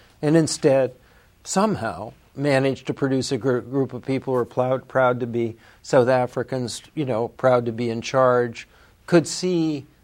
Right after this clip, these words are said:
through his eyes, in part, the future that they had together. And, um, uh, it's an amazing thing, and there's elements of that, I think, in all the successful cases. Then you have to pick the right model, or you have to get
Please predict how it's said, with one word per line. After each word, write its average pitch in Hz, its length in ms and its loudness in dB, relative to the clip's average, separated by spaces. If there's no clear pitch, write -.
through 165 260 4
his 143 280 2
eyes, 117 360 -2
in 135 140 -6
part, 123 380 0
the 120 80 -6
future 123 440 -6
that 110 220 -8
they 110 140 -10
had 110 240 -10
together. 110 420 -6
And, 143 380 -2
um, 139 300 0
uh, 123 540 -4
it's 151 220 2
an 160 60 2
amazing 147 420 -2
thing, 131 300 -6
and 117 100 -6
there's 127 320 0
elements 127 400 0
of 123 80 -4
that, 113 220 0
I 110 80 -2
think, 139 240 -6
in 156 80 -4
all 156 160 -2
the 104 80 -6
successful - 560 -12
cases. 95 400 -12
Then 135 180 2
you 170 60 6
have 156 160 2
to 147 80 0
pick 147 220 0
the 135 100 -2
right 120 200 0
model, 139 440 0
or 139 120 2
you 135 120 2
have 131 160 -2
to 139 80 -6
get 127 340 -2